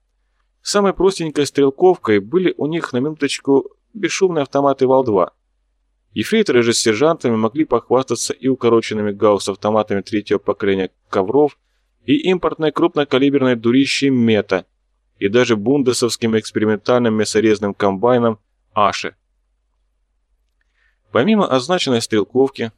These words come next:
я приметил неизвестный мне жирный дробовик, определённо какое-то хитрое нелетальное оружие,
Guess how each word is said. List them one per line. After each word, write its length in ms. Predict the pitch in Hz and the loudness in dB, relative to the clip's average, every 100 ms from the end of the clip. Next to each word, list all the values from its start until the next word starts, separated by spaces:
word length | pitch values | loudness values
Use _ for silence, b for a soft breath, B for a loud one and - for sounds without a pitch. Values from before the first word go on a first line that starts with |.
| _ | _
я 160 | - 101 | -4 -2
приметил 380 | 131 185 185 165 | 0 -2 -2 -2
неизвестный 540 | 147 135 143 165 - | -2 -2 0 -2 -4
мне 160 | 151 139 | -2 -2
жирный 340 | 117 143 147 | 0 -2 -2
дробовик, 580 | 135 139 160 131 95 - _ _ _ _ _ | 0 0 0 0 -4 -8 _ _ _ _ _
определённо 640 | 104 - 101 123 190 180 151 | -12 -6 -4 -4 -4 -8 -10
какое-то 360 | - 151 135 | -6 -4 -2
хитрое 560 | - - 165 - 135 131 | -4 -6 -6 0 0 0
нелетальное 640 | 127 127 127 117 113 120 | -2 -4 -2 -2 0 0
оружие, 400 | 131 123 104 90 | 2 2 0 -6